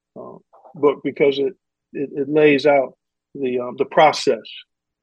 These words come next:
of, of living a life of, um, of faith, of, of purpose, of, of significance.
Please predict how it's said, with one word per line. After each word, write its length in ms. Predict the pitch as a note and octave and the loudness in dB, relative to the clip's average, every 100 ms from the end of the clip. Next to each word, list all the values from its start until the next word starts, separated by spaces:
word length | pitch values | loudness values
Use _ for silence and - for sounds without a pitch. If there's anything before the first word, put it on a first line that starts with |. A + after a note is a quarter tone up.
| _ - | _ -12
of, 220 | B2 A#2 - | -10 -10 -10
of 100 | A#2+ | -4
living 400 | B2+ C3+ B2+ B2 | 2 2 2 -6
a 40 | A#2 | -2
life 320 | B2 A#2+ A2+ - | 0 0 -4 -10
of, 180 | A#2 A2+ A2+ | -12 -10 -10
um, 280 | G#2+ G#2 _ _ - | -10 -12 _ _ -6
of 120 | B2 | -6
faith, 360 | - C#3 B2 - _ _ _ _ - | 4 4 4 0 _ _ _ _ -14
of, 280 | A#2+ A#2 C#3 | -12 -8 -10
of 60 | - | -10
purpose, 520 | - C#3 C3 C3 A2+ - | 4 4 4 -2 -4 -8
of, 120 | A#2 - | -8 -8
of 120 | B2+ - | -10 -6
significance. 800 | B2+ B2 B2+ B2 G#2 - G#3+ | -6 -2 -2 -2 -8 -10 -12